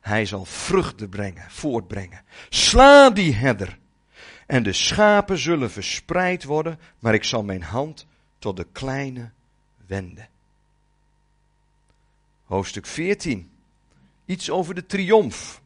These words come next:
Vers vier. "Op de dag, op die dag zullen zijn voeten staan op de olijfberg die voor Jeruzalem,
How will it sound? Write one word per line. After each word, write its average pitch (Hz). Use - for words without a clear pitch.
Vers -
vier. 240
"Op 151
de 131
dag, -
op 151
die 247
dag 247
zullen 220
zijn 185
voeten 247
staan 233
op 156
de 196
olijfberg 180
die 170
voor 180
Jeruzalem, 208